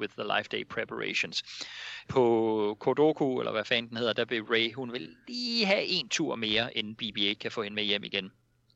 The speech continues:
Desværre så lander de i episode seks, i Return of the Jedi, på Death Star to, hos kejseren og Darth Vader. Der er, øh, sådan nogle ting her, som for mig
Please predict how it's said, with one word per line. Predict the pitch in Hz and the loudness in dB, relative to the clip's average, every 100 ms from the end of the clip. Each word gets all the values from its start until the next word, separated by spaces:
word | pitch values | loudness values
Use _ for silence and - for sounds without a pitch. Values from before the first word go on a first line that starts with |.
| _ _ - - _ _ - | _ _ -12 -12 _ _ -2
Desværre | 135 - 127 143 | 2 4 6 4
så | 143 | 2
lander | 127 110 123 | -2 -2 -2
de | - | -6
i | 107 - 104 104 107 _ - | -12 -12 -10 -10 -10 _ -12
episode | - - 127 | -2 2 4
seks, | 190 - - | 6 4 2
i | - 98 110 | -2 -10 -6
Return | - 113 | -2 -2
of | 123 113 | -2 0
the | 127 | 2
Jedi, | 127 107 92 - | 4 4 2 -4
på | 113 101 _ - | -8 -10 _ -2
Death | 104 | -2
Star | - - - 98 | -2 -2 2 2
to, | - - - - - - - - | 2 0 0 -4 -18 -16 -16 0
hos | 127 113 - | 2 2 0
kejseren | - 117 110 117 131 113 110 | 2 2 2 2 2 2 0
og | 113 104 - | -2 0 4
Darth | 98 98 123 - | 4 2 -4 -8
Vader. | 107 104 113 101 - - - - - - | -6 -4 -4 -4 -8 -18 -18 -18 -20 2
Der | 147 170 - | 6 6 4
er, | 143 143 147 _ - | 2 2 0 _ -6
øh, | 151 135 123 113 | 0 2 2 2
sådan | 110 151 | 2 0
nogle | 135 | -2
ting | 120 139 | -2 0
her, | 120 107 | 0 0
som | 131 113 | -2 -4
for | 131 | -2
mig | 113 120 139 | 2 2 2